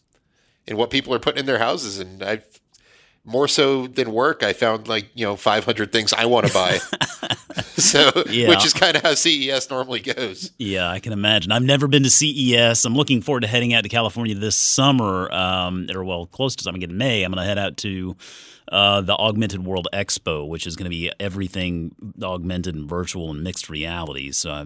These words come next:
Speaker 2: I feel like I'll probably be like a kid in a candy store out there.
Speaker 1: Nice. You should try to make it to C E S next year.
Speaker 2: I'm gonna give it my, I'm gonna give it my best. I'm gonna give it my best. But, uh,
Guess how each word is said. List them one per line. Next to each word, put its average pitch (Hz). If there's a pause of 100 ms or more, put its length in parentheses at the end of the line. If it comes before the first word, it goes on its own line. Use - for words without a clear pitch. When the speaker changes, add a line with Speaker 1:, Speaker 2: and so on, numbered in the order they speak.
Speaker 2:
I 80
feel 92
like 78
I'll 80
probably 85
be 82
like 80
a 73
kid 92
in 69
a 71
candy 80
store 71
out 67
there. 71 (800)
Speaker 1:
Nice. -
You 104
should 110
try 120
to 117
make 123
it 120
to 117
C 131
E 135
S 127
next 147
year. 95
Speaker 2:
I'm 98
gonna 98
give 98
it 98
my, 92
I'm 90
gonna 92
give 87
it -
my 80
best. 71
I'm 82
gonna 80
give 80
it 80
my 78
best. 71
But, 76
uh, 78